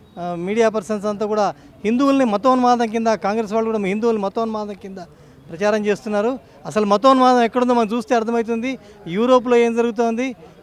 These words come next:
పాకిస్తాన్లో ఏం జరిగింది, తాలిబాన్లు వచ్చినందుకు కారణ చేత ఆఫ్ఘనిస్తాన్లో ఏం జరిగింది చూసాం. ఇవాళ మనం బంగ్లాదేశ్లో జరుగుతున్న పరిణామాలను కూడా చూస్తున్నాం. మతోన్మాదాన్ని కి-, మతానికి ముడిపెట్టొద్దని చెప్పి కొంతమంది, ఆ,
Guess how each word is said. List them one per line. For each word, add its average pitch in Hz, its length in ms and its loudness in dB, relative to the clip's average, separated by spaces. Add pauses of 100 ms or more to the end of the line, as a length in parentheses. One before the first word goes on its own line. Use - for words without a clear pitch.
పాకిస్తాన్లో 247 560 2
ఏం 240 180 2
జరిగింది, 240 440 -2 (280)
తాలిబాన్లు 269 440 2
వచ్చినందుకు 254 380 -2
కారణ 233 240 0
చేత 226 200 -4
ఆఫ్ఘనిస్తాన్లో 233 680 -2
ఏం 226 160 -4
జరిగింది 220 440 -6
చూసాం. 208 240 -10 (380)
ఇవాళ 202 220 2
మనం 196 260 -4
బంగ్లాదేశ్లో 196 540 0
జరుగుతున్న 185 400 -6 (140)
పరిణామాలను 196 420 -4
కూడా 180 120 -10
చూస్తున్నాం. 165 320 -10 (300)
మతోన్మాదాన్ని 220 1080 0 (340)
కి-, 254 220 -2
మతానికి 226 520 -2
ముడిపెట్టొద్దని 240 680 0
చెప్పి 226 120 -8
కొంతమంది, 233 400 -4
ఆ, 185 640 -8